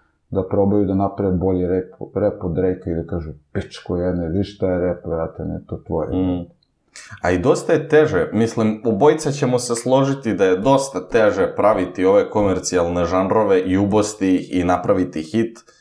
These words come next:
Speaker 2: nego da, da radiš ono
Speaker 1: Pa dosta
Speaker 2: bum.
Speaker 1: teže je napraviti bolju, dobru, dobru pesmu.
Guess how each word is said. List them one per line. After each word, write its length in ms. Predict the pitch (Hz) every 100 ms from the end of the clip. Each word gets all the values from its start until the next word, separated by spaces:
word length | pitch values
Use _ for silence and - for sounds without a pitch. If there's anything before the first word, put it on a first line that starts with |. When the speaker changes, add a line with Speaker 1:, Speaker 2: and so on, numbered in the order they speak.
| _ _ -
Speaker 2:
nego 440 | 95 104 95 92 98 87 87 -
da, 440 | 87 90 82 85 82
da 120 | 87
radiš 460 | 85 80 - -
ono 400 | 76 76 78 - - - - -
Speaker 1:
Pa 100 | 123
dosta 320 | 104 131 - 110
Speaker 2:
bum. 80 |
Speaker 1:
teže 260 | 143 135 135
je 80 | 143
napraviti 480 | 135 135 151 147 147
bolju, 440 | 147 147 143 139
dobru, 320 | 123 135 123
dobru 400 | - 120 117 113
pesmu. 300 | 107 98 -